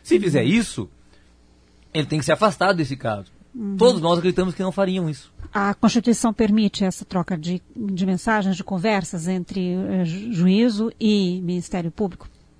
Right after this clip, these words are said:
Speaker 1: Sim, mas é, é, não há uma vedação para que juiz converse com o advogado, com, converse com o procurador da Fazenda, com o procurador do I N S S.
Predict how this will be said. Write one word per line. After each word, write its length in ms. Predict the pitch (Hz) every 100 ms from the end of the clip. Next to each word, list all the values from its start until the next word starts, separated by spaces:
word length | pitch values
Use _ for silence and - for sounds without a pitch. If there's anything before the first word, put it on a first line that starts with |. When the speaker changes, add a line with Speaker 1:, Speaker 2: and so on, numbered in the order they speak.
| _
Speaker 1:
Sim, 480 | - - 277 453 185
mas 220 | 151 175 180
é, 500 | 196 185 - 139 - - -
é, 140 | 226 233 214 -
não 240 | 151 185
há 160 | 208 240
uma 180 | 185 147
vedação 580 | 160 151 135 - 175
para 160 | 190 170
que 140 | 180
juiz 240 | 151 170 180
converse 380 | 185 160 185 -
com 80 |
o 20 | 170
advogado, 640 | 143 127 120 151 175 135
com, 360 | 127 131 127 - -
converse 340 | 135 120 139
com 40 | 127
o 40 |
procurador 300 | 135 127 127
da 80 | 123
Fazenda, 480 | 117 107 123 151 139
com 80 |
o 20 | 113
procurador 380 | 120 123 120
do 80 | 123
I 40 | 117
N 60 |
S 200 | 113 123
S. 280 | 120 135 -